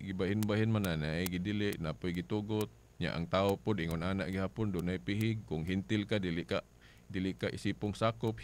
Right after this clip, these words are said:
isipong kang mahugaw. Ingon ana ba? Kay katugong daang kasabutan, Temporary pa man to. So, ang mga balaod tanan dito, dili pa tumao. Naapay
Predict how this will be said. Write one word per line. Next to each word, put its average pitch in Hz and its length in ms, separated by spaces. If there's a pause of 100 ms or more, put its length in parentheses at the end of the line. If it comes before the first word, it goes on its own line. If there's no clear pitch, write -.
(140)
isipong 92 400
kang 95 160
mahugaw. 110 560
Ingon 160 240
ana 160 160
ba? 98 100 (300)
Kay 135 80
katugong 180 400
daang 160 220
kasabutan, 123 720 (840)
Temporary 190 480
pa 160 160
man 131 160
to. - 80 (720)
So, - 160
ang 147 320
mga 185 160
balaod 196 480
tanan 147 320
dito, 113 240
dili 185 240
pa - 160
tumao. 101 480
Naapay 202 320